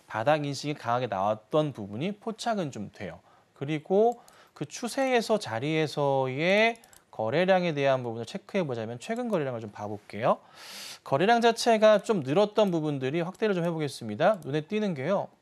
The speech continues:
이 자리도 한번 있고요. 이 자리도 있는데 조금 더 확대를 해보겠습니다. 어... 매수가 들어왔다가 이 물량들이 나가지는 않은 것 같아요.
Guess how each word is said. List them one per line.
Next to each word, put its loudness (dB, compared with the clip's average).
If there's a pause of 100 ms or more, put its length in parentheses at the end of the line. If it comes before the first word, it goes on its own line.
(180)
이 -12
자리도 2
한번 -4
있고요. -8 (380)
이 -14
자리도 -2
있는데 -8 (540)
조금 -4
더 4
확대를 2
해보겠습니다. -6 (300)
어... 2 (440)
매수가 2
들어왔다가 6
이 -2
물량들이 2
나가지는 4
않은 0
것 -4
같아요. -6